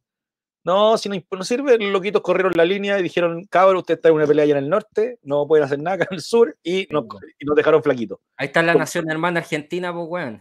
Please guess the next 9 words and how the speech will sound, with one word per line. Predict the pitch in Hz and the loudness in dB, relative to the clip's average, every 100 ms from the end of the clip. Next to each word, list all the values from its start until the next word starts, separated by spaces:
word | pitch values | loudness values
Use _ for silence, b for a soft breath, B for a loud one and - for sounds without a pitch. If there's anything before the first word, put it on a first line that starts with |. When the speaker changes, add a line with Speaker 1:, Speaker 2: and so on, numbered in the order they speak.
| - | -8
Speaker 2:
<laughs> | 190 175 190 185 - 185 - - | -8 -2 -2 -2 -4 -6 -6 -2
Speaker 1:
Eh, | 127 117 117 117 117 107 B B B B _ _ _ B B - - _ _ _ b b b b | 2 2 2 0 -2 -6 B B B B _ _ _ B B -20 -20 _ _ _ b b b b
mira, | 156 156 | 0 2
ahí | 156 | 2
dice | 180 - | 0 -2
que | 180 | -2
por | 151 165 | 2 2
redes | 175 | 0
sociales, | 170 - 226 220 208 220 | -2 -2 -2 -4 -6 -10